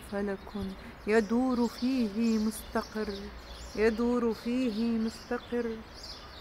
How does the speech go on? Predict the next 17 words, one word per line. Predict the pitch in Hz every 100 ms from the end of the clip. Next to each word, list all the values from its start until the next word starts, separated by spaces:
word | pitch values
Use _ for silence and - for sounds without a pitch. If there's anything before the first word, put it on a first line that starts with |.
| - - - -
سبحانه | 208 190 - 214 214 202 196 190 196 208 - - - - -
يسبح | 285 - 359 240 190 214 208
لله | 226 214 208 196 220 254 214 220 -
كل | 226 214 208 -
شيء، | 220 214 214 208 196 196 - - -
الطير | 196 214 - 220 226 226 214 208 208 196
مع | 202 202
الشجر | 208 - - 208 208 208 208 202 196 - - - - - - - - -
يسبح، | 196 - 220 190 - - 202 180 208 220
وما | 208 214 208 214 214
نعي | 208 208 208 208 -
تسبيحه | 214 - 190 202 202 - 202 196 196 190 196 - - - -
الجبل | 202 202 185 208 196 196 190 196 185 190
مع | 185
الشجر. | 185 - - 196 185 196 196 190 - - - - - -
سبحان | - 208 190 - 214 214 208
الله، | 202 196 190 196 196 196